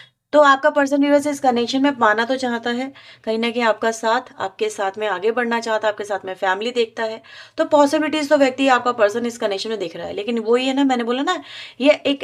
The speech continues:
ऐसी एनर्जी है जहाँ पर इंसान की लाइफ में अब इसके अलावा कोई और चारा भी नहीं है, उनको ये सिचुएशन फेस करनी पड़ेगी। यानी कि व्यक्ति हो सकता है कि कहीं ना कहीं डर रहा हो अपने लोगों का सामना करने से या फिर इस कनेक्शन के बारे में बात करने से,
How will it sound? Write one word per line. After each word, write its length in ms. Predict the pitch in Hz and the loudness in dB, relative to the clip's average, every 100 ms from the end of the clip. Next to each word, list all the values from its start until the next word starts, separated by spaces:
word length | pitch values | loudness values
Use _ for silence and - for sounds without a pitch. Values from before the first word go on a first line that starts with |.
| - | 0
ऐसी 260 | 233 277 | 0 2
एनर्जी 400 | 285 254 247 233 | 0 0 -2 0
है 100 | 240 | 0
जहाँ 200 | 254 240 | 0 -2
पर 120 | 233 247 | -2 -4
इंसान 280 | 233 247 | -2 -2
की 80 | 240 | -2
लाइफ 260 | 240 202 208 | 0 0 0
में 80 | 254 | -2
अब 80 | |
इसके 220 | 233 - 247 | -2 -4 0
अलावा 240 | 226 226 | 2 0
कोई 160 | 262 277 | 0 0
और 60 | |
चारा 340 | 277 220 202 214 | 2 2 4 2
भी 120 | 226 | -2
नहीं 200 | 202 180 | -8 -10
है, 140 | 175 - - - _ | -14 -18 -20 -20 _
उनको 220 | 226 240 | -2 4
ये 140 | 285 302 | 4 2
सिचुएशन 480 | 285 262 247 254 269 | -2 0 0 2 2
फेस 320 | 247 220 - | 2 0 0
करनी 240 | 220 208 | -4 -2
पड़ेगी। 340 | 220 202 175 180 | -4 -6 -6 -4
यानी 280 | 202 208 233 | -2 -2 -2
कि 100 | 247 | -2
व्यक्ति 280 | 214 226 | -4 -4
हो 160 | 226 220 | -4 -4
सकता 260 | 220 208 247 | -6 -6 -6
है 60 | |
कि 100 | 254 | -6
कहीं 200 | 262 196 | -2 0
ना 100 | 208 | 0
कहीं 140 | 214 233 | -4 0
डर 160 | 190 185 | 2 2
रहा 240 | 202 220 | 2 0
हो 240 | 240 247 277 - - - - | 0 0 -4 -12 -16 -16 -4
अपने 240 | 208 226 240 | -4 0 0
लोगों 260 | 226 214 | 2 0
का 140 | 220 240 | 0 -2
सामना 380 | 233 190 196 214 | 0 -2 0 0
करने 320 | 220 214 208 | 0 -2 -4
से 120 | 220 | -2
या 180 | 233 220 | 0 0
फिर 120 | 214 | 0
इस 100 | 220 | -4
कनेक्शन 380 | - 208 196 208 | -4 -4 -4 -6
के 80 | 208 | -4
बारे 200 | 208 202 | -2 -2
में 100 | 226 | 0
बात 240 | 202 170 | -2 -2
करने 260 | - 170 170 | -8 -10 -12
से, 220 | - 175 | -16 -20